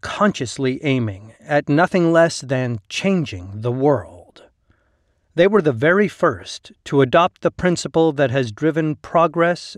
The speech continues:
and advancement throughout history, and still motivates most of us in the modern times. The conviction that it is humanity's right, its mission, and its destiny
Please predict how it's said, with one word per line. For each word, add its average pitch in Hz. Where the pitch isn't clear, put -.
and 131
advancement 143
throughout 147
history, -
and 139
still 208
motivates 160
most 160
of 117
us 107
in 139
the 131
modern 139
times. -
The 156
conviction 196
that 165
it 170
is 185
humanity's 165
right, 113
its 143
mission, 175
and 143
its 131
destiny 120